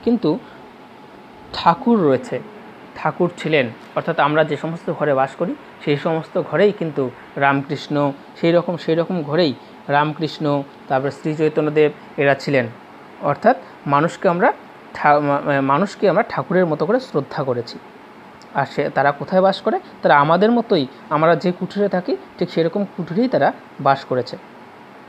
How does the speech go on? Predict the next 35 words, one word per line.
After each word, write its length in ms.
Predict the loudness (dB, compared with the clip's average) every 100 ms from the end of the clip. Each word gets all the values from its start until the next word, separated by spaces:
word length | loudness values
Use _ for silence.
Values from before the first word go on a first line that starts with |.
| -20 -20 -20 -20 -20 -20 -20 -20 -20 -4
তাই 160 | 2 4
বলেছে, 380 | 4 2 0 -4 -6 -14 0
"দেবতারে 540 | 4 4 6 4 4
মোরা 240 | 4 4
আত্মীয় 440 | 4 0 -2 2 4
জানি।" 200 | 2 -2 -10 -6
তাই 120 | -2 2
দেবতারা 380 | 2 2 2
আমাদের 240 | 2 4 4
আত্মীয়, 320 | 2 -2 -6
কেননা 480 | -6 -2 2 4 4
রামকৃষ্ণ, 600 | 4 2 -4 -4 -4 -4 -8 -20 -6
শ্রী 140 | -4 0
চৈতন্যদেব, 500 | 2 2 2 2 2
এরা 120 | 2
হচ্ছে 180 | 0 0
আমাদের 220 | 0 2
কাছে 180 | 2 0
দেবতার 360 | 0 0 0 -2
মতো, 240 | -2 -6 -2
এরা 160 | 2
আমাদের 260 | 2 2 0 -2 -16 -8
নিজের 240 | -2 0 2
বাঙালির 440 | 2 4 4 2
লোক, 200 | 2 0 -2
এরা 120 | -6
আমাদের 240 | -4 -2 -2
আত্মীয়ের 420 | -2 -2 0 2
মতো। 260 | 0 -2 -2 -6 -20 -20 -20 -20 -6 2
তাদের 260 | 6 6
কথা 200 | 4 0
ভেবে 220 | -2 2
আমরা 220 | 2 2 0
আকাশে 320 | -2 -4 -4
প্রদীপ 260 | -2 -2